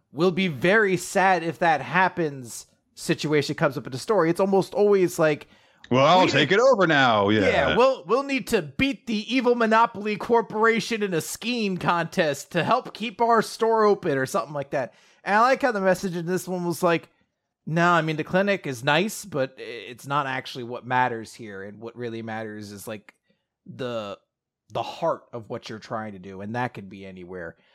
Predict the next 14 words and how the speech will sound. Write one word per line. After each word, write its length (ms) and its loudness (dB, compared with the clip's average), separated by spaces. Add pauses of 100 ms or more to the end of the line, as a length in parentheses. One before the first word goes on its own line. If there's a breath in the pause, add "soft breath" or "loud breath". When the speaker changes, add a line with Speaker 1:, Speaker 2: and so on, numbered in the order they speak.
(260)
Speaker 1:
So 380 -6
I, 120 -2
I 140 -6
do 200 -4
like 260 2
that 160 -2
the 160 -6
ultimate 440 -4
message 380 -10
here 220 -8
wasn't 440 -8
like, 320 -12 (480)
"Oh, 520 0
uh, 360 -2